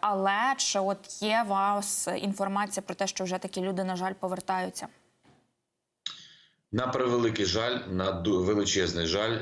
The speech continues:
Speaker 2: е, тенденція ця, е, є, і вона має вже, е, певну історію навіть. От у нас зараз кінець жовтня,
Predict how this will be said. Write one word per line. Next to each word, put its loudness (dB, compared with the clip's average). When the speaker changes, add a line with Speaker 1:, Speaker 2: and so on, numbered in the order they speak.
Speaker 2:
е, 0
тенденція 2
ця, 0
е, 0
є, 2
і 0
вона 0
має 0
вже, 0
е, 0
певну -2
історію 0
навіть. -6
От -4
у -2
нас 0
зараз 0
кінець -2
жовтня, 0